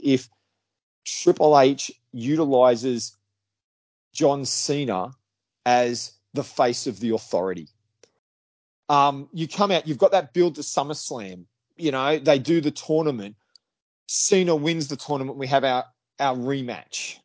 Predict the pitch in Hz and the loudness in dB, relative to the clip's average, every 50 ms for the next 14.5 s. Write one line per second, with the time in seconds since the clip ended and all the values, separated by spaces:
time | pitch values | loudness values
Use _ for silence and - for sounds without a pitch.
0 | _ _ - 120 127 117 - - - - - - _ - 139 160 180 147 156 135 | _ _ -6 -4 -4 -4 -4 -8 -12 -12 -12 -14 _ -2 0 2 2 2 0 -2
1 | 127 113 - - 123 120 151 156 127 123 120 120 107 135 127 160 165 151 123 151 | -2 -2 0 2 4 4 4 2 4 2 2 2 0 -10 -10 -4 -2 0 4 4
2 | 117 95 - - - 101 95 104 139 180 - _ _ _ _ _ _ _ _ _ | 2 2 2 -4 -6 -4 -4 -2 -2 -4 -6 _ _ _ _ _ _ _ _ _
3 | _ _ _ - 214 208 190 196 214 233 240 226 294 330 262 208 - - - _ | _ _ _ 2 2 2 4 2 0 0 0 -2 -2 0 0 -2 -2 -4 -18 _
4 | _ _ _ - 135 - 165 175 180 220 226 220 - - 233 202 180 156 - - | _ _ _ -18 -4 2 4 6 6 6 2 0 -2 -2 4 4 4 4 4 -2
5 | - 175 185 196 185 147 135 131 143 165 175 185 165 - - - 175 156 151 143 | -8 -4 -4 -4 -2 -2 -2 0 0 0 0 -2 -4 -4 -6 -2 -2 -2 -2 -4
6 | 143 - - 151 131 - - 147 143 139 135 135 131 _ _ _ _ - - - | -10 -6 -6 -6 -6 -6 -8 -8 -8 -8 -8 -10 -14 _ _ _ _ -14 -4 -2
7 | 175 180 180 170 - 190 175 170 - - - 151 147 - - - 165 151 - - | -2 -2 -2 -2 0 2 2 2 2 0 -2 -4 -2 -2 -4 -4 -4 -4 -6 -2
8 | - 151 143 143 139 139 135 - - 135 120 107 92 - - 123 113 113 - - | -2 0 0 2 0 -2 -4 -6 -10 -10 -10 -10 -10 -4 -2 -2 -2 -2 -6 -10
9 | 143 131 127 117 - - - 127 117 113 110 107 101 92 - 135 127 117 113 123 | -10 -8 -8 -8 -10 -8 -8 -8 -6 -6 -6 -6 -6 -6 -6 -6 -8 -8 -6 0
10 | 123 156 175 185 165 160 160 151 151 - - - - - - 175 175 185 196 196 | 2 4 4 4 4 2 2 2 0 -2 -10 -8 -6 -2 0 0 2 2 4 4
11 | 190 180 151 127 131 127 127 131 127 147 151 151 - 147 131 - - - - 151 | 4 4 4 2 -2 -2 -2 -4 -2 -4 -4 -4 -4 -8 -8 -8 -10 -6 -4 -4
12 | 143 151 156 170 190 190 - - 120 120 113 110 117 147 170 - - - _ _ | -4 -2 -2 -2 -4 -4 -6 -6 -4 -2 -2 0 -2 -2 -4 -4 -8 -10 _ _
13 | _ _ _ _ _ _ _ _ _ _ _ _ - - - - 196 196 214 208 | _ _ _ _ _ _ _ _ _ _ _ _ -10 -10 -6 -2 -2 -2 -2 -2
14 | - - 170 117 90 78 78 - - | 0 2 4 4 4 2 -2 -10 -12